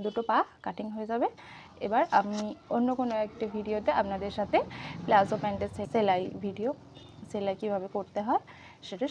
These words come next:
শেয়ার করব। এখানে আর কিছু নেই, এতটুকুই আছে। আশা করছি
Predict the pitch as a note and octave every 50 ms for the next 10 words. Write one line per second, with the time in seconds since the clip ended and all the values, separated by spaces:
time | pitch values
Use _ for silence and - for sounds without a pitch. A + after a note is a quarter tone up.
0 | - - G3+ - - - - E3+ - - F#3 F#3+ F#3+ - - - - - - -
1 | - - - - - - - - - - - - - - - - C4 C4 D4 D4
2 | C#4+ D4 C#4+ C#4+ C#4 C#4 C4+ C#4 C4 - - C#4+ C#4+ F4+ B4+ - - - - -
3 | - - - - - A#3 A#3+ C4 A#3 A#3+ - C4 C#4 C#4 C4 B3 - E4 G4+ -
4 | - - - - - - - - A#3+ - C#4 B3+ C4 B3+ C4